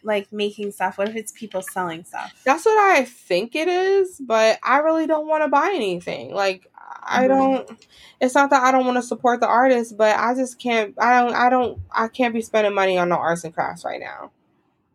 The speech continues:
Speaker 1: The coolest thing I went to, like, craft show, I guess, it was called a punk rock flea market.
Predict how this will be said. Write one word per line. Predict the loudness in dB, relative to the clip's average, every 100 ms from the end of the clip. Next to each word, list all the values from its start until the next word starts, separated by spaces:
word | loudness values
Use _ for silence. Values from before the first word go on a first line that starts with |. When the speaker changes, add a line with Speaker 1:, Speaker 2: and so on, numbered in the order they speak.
| _ _ -8
Speaker 1:
The | 0 0
coolest | 0 -4 0 4 4 2 -2
thing | 0
I | 2 2
went | 0 -2
to, | -4 -2 0 -2 -6 -10 -14 _ _ _
like, | 0 0 0 _
craft | -4 2 4 2 -2
show, | -20 -20 -12 0 2 2 2
I | 0
guess, | 2 2 0 -6 _ -20 -20 -12
it | -8
was | -2
called | 2 2
a | 0
punk | -4 -4 0
rock | 0 0
flea | -2 -4
market. | -2 -2 0 0 0